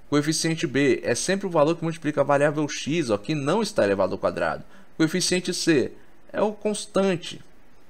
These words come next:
É aquele valor, é aquele elemento do conjunto dos números reais que não multiplica variável nenhuma. Portanto, ó, c vale seis.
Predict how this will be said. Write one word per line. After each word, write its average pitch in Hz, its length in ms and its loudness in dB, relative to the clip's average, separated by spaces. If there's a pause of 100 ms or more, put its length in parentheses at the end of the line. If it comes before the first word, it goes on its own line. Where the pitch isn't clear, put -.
(340)
É - 80 4
aquele 202 400 4
valor, 123 500 4
é 117 60 6
aquele 165 280 0
elemento 139 680 -2
do 107 100 -8
conjunto 117 640 -4
dos 123 200 -4
números 104 300 -4
reais 117 300 2
que - 80 -8
não 165 100 -2
multiplica 170 420 -4
variável 156 400 0
nenhuma. 135 380 -6 (840)
Portanto, - 400 -2
ó, 98 60 2
c - 180 -2
vale 101 220 2
seis. 120 480 -2